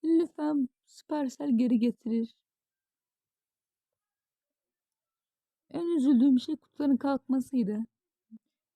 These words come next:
Bir haftalığına oyunu bıraktım. Sonra geri döndüm. Bir haftalığına bıraktım. Geç, geç gelebilir. Telefon böyle.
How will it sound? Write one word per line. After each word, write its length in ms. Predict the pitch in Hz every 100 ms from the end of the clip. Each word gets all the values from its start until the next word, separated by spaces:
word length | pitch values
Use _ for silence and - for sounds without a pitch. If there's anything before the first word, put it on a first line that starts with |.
| -
Bir 120 | 339
haftalığına 600 | 370 359 - 285 277 277
oyunu 280 | 302 294 269
bıraktım. 520 | 190 202 - 262 269 - - -
Sonra 200 | 285 294
geri 340 | 254 269 262 220
döndüm. 400 | 220 190 214 240 _ _ _ _ _ _ _ _ _ _ _ - - _ _ _ _ _ _ _ _ - -
Bir 80 | 330
haftalığına 600 | 320 - 262 262 262 233
bıraktım. 520 | 247 269 - 233 240 _ _ _ _ 262
Geç, 200 | 269 302 233 _ _
geç 220 | 302 - -
gelebilir. 420 | 294 240 233 254
Telefon 500 | - 254 - 247 233
böyle. 260 | 226 220